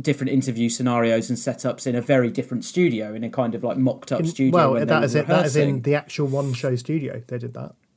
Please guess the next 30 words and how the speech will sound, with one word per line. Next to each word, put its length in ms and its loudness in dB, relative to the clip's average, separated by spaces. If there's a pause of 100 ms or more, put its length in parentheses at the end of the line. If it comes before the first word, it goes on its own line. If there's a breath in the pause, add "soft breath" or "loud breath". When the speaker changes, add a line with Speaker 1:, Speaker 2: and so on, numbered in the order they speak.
(640)
Speaker 1:
Oh 60 8
yeah, 160 8
yeah, 200 8
yeah. 100 6
Sorry, 240 2
yeah, 100 4
of 80 0
course. 240 0
But 200 4
it 40 6
was 140 4
kind 200 6
of, 280 2
it 280 -2
obviously 680 -4 (180)
sort 140 2
of 100 -4
Speaker 2:
Blanked 60 -2
out, 40 2
Speaker 1:
curtained 300 4
Speaker 2:
yeah. 80 0
Speaker 1:
off, 100 -4
so 120 -4
you 140 -2
Speaker 2:
Yeah. 40 -4
Speaker 1:
couldn't 280 -4
see, 240 -4
couldn't 280 -6
see 220 -2
that. 240 -10